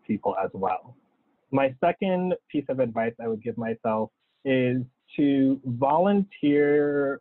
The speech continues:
with organizations that have more constrained budgets that might need support from someone like me who is learning the craft in a more advanced shop with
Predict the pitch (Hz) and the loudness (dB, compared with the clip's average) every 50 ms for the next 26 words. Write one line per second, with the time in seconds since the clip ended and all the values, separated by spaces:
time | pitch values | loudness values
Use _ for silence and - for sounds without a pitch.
0 | _ _ - 127 120 127 - - 127 127 127 135 135 127 117 117 117 113 - - | _ _ -4 -4 -4 -2 -2 0 0 0 2 0 0 0 0 -2 -4 -2 -4 -4
1 | 120 117 117 110 110 101 101 - - 110 107 107 107 104 101 - _ - 110 107 | -2 -2 -2 -4 -6 -8 -10 -8 -6 -4 -2 -2 -4 -6 -8 -10 _ -8 -6 -4
2 | 107 107 101 - - 107 101 98 - - - - - 110 107 104 104 104 104 101 | -4 -6 -6 -8 -10 -12 -12 -12 -12 -18 -18 -10 -8 -6 -6 -4 -4 -4 -4 -4
3 | 95 - _ _ _ - 101 95 95 101 139 156 160 - _ _ _ _ _ _ | -6 -8 _ _ _ -2 0 0 2 2 2 2 2 -2 _ _ _ _ _ _
4 | - 117 120 117 - 226 226 226 - - 113 - - 233 226 226 214 - _ _ | -2 -2 -2 0 0 -2 -2 -2 -2 -2 0 0 2 2 0 0 -2 -4 _ _
5 | _ _ - 117 - _ - 113 110 110 - _ - 113 113 113 113 113 113 - | _ _ -2 -2 -2 _ 0 0 0 0 -2 _ 0 0 2 2 2 0 0 -2
6 | - 117 117 120 120 117 120 117 117 117 - 123 123 127 135 135 131 127 - 113 | -2 -2 -2 0 -2 0 0 0 0 0 -2 -2 0 0 0 0 -2 -2 0 0
7 | 110 107 104 - 113 104 101 110 110 113 117 - - 233 240 240 220 - - - | 0 0 0 -2 -4 -4 -4 -4 -2 0 0 2 2 2 0 -2 -4 -4 -4 -2
8 | - 107 110 - - _ _ - - 110 101 101 101 101 101 101 104 - - 107 | 0 0 0 0 -2 _ _ -10 -8 -6 -4 -4 -4 -4 -4 -6 -8 -8 -10 -10
9 | 104 98 95 92 98 101 104 101 107 117 - _ _ - - - - - 104 110 | -10 -10 -8 -4 -4 -2 -2 -4 -6 -8 -14 _ _ -20 -18 -8 -2 0 2 2
10 | 117 117 - _ _ _ _ _ _ _ - 107 | 2 0 -2 _ _ _ _ _ _ _ -6 -6